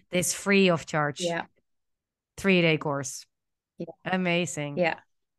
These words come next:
Speaker 1: Thank you very much for being here today and sharing your story.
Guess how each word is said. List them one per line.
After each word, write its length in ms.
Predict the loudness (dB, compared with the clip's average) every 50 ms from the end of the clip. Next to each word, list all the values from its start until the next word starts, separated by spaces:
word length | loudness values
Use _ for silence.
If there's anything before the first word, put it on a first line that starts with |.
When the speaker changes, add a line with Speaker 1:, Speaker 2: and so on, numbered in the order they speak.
| _ _ _ _
Speaker 1:
Thank 280 | 0 2 2 2 0 0
you 100 | -2 -2
very 440 | 0 2 4 6 6 6 6 4 2
much 320 | 0 0 -2 -2 -4 -6 -8
for 440 | -6 -4 -2 0 0 0 -2 -4
being 320 | -4 -4 -4 -2 -2 -4 -4
here 220 | -4 -4 -4 -4
today 400 | -6 -6 -6 -4 -4 -4 -4 -4
and 160 | -6 -6 -8
sharing 420 | -8 -8 -8 -6 -6 -6 -6 -6 -8
your 180 | -8 -10 -10 -12
story. 560 | -12 -10 -8 -8 -6 -6 -6 -8 -10 -12 -14